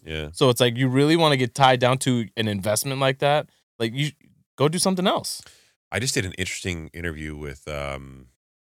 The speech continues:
Speaker 1: <sighs> God damn it, I'm a terrible human being. I think it was Market Watch,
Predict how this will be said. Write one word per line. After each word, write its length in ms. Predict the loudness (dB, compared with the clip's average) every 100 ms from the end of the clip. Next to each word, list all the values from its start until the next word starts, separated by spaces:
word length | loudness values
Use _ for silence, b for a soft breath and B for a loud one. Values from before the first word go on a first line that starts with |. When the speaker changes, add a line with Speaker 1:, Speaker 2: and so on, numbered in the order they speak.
| _ _ _
Speaker 1:
<sighs> 800 | -20 -20 -20 -20 _ _ _ _
God 100 | -20
damn 160 | -20 -20
it, 60 | -20
I'm 60 |
a 40 | -20
terrible 260 | -14 -14
human 220 | -14 -16 -14
being. 200 | -14 -14
I 40 |
think 180 | -12 -12
it 20 |
was 140 | -12 -14
Market 340 | -10 -10 -8
Watch, 480 | -6 -6 -6 -10 -16